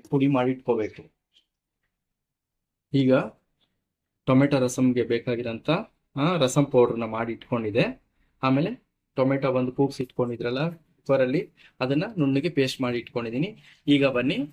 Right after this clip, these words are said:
ರಸಮ್ನ ಸ್ಟಾರ್ಟ್ ಮಾಡೋಣ ಮಾಡೋದಕ್ಕೆ. ಒಗ್ಗರಣೆ ಮಾಡಿ ಮಾಡೋಣ. ಸ್ಟವ್ ಅಂಟಿಸ್ಕೊಂಡು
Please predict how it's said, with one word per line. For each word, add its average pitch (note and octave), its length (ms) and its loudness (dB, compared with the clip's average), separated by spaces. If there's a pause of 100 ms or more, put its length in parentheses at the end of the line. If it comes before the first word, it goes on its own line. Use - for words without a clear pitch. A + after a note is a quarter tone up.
(420)
ರಸಮ್ನ C3+ 420 -2 (260)
ಸ್ಟಾರ್ಟ್ B2+ 340 -2
ಮಾಡೋಣ A2+ 240 -2 (100)
ಮಾಡೋದಕ್ಕೆ. A#2 400 -4 (340)
ಒಗ್ಗರಣೆ A#2+ 360 -8
ಮಾಡಿ A2+ 180 -8 (160)
ಮಾಡೋಣ. A#2 280 -4 (3000)
ಸ್ಟವ್ - 460 -8
ಅಂಟಿಸ್ಕೊಂಡು A#2+ 560 -4